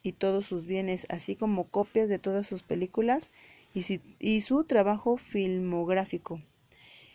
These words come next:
Incluso también se le prohibió volver a hacer cine en Alemania. Luego de padecer durante años carencias económicas y varios procesos legales,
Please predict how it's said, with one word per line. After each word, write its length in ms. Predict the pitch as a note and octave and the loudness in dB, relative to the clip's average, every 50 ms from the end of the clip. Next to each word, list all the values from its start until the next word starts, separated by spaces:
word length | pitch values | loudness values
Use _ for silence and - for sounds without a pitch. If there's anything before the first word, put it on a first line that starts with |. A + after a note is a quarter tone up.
| _ _ | _ _
Incluso 440 | - G3+ G#3 G3+ A3 A#3 B3 C#4 B3+ | 0 2 2 2 2 2 2 2 2
también 440 | - G#3+ G3 G3 G3 G3+ A3 A#3+ B3 | 2 2 2 4 2 2 2 2 2
se 140 | - A#3+ G#3 | 2 2 4
le 160 | G3 F#3 F#3 | 4 2 0
prohibió 400 | - F3+ F3+ F3+ F3 G3 G#3 G#3 | 0 0 0 2 4 2 2 4
volver 480 | G#3+ G#3 G3 F#3 G3 G3 G3 - - - _ _ _ | 4 2 2 2 2 0 0 0 -4 -10 _ _ _
a 200 | - F#3 F3 E3+ | -4 -2 -2 -2
hacer 280 | F3 - - G3 F#3+ F#3 | -2 -2 -2 -2 -2 -2
cine 300 | - - F#3+ F#3+ F#3+ F#3 | -2 -2 -2 0 0 0
en 100 | F#3 F3 | 0 0
Alemania. 640 | E3 D#3+ D#3+ E3 E3+ E3+ E3+ E3+ D#3+ D3 C#3+ D3+ - _ _ _ _ _ _ _ _ - - - - - - - - _ - | 0 0 0 0 0 0 0 0 -2 -4 -6 -8 -14 _ _ _ _ _ _ _ _ -20 -20 -20 -20 -20 -20 -20 -20 _ 2
Luego 280 | A3 A#3 B3+ B3+ C#4+ C#4+ | 6 6 6 8 8 8
de 360 | B3+ A#3 G#3 G3 F#3 F3+ - | 8 8 6 6 4 4 4
padecer 580 | - F3+ F3 F3+ F#3 - - G#3+ A3 A3 G#3+ A3 - | 2 2 2 2 0 2 2 4 4 4 2 0 -6
durante 560 | - F#3 G3+ G3+ F3+ F3 F3+ F3+ - F3+ F3+ | -4 -2 0 2 2 0 0 0 0 2 2
años 640 | F#3 F#3 G3 G#3 G#3+ G#3+ G#3+ A#3 D#4+ - - - - | 4 4 4 4 2 2 2 0 -2 -6 -8 -14 -4
carencias 600 | - F#3 F3 E3+ F3+ F#3 G3 G3 - G#3 G3+ - | 0 2 4 4 4 2 0 -2 -2 -4 -4 -4
económicas 680 | F#3+ - F3+ E3+ F3 F3 F#3+ G3 G3 - F#3 F3+ E3+ - | -4 -4 -2 -2 0 -2 -2 -2 -2 -2 -2 -2 -2 -2
y 80 | E3+ | -4
varios 360 | E3 F3 F3+ F#3 F#3+ G3+ G3+ - | -2 0 0 0 0 -2 -2 -4
procesos 480 | - F3 E3 F#3 F3+ F3+ G3 G3 F#3+ | -4 -4 -4 -4 -6 -4 -4 -2 -2
legales, 520 | F#3 F3 E3+ F3 F3 F3+ G3 A#3+ C#4 - | 0 0 0 0 0 0 0 -2 -2 -6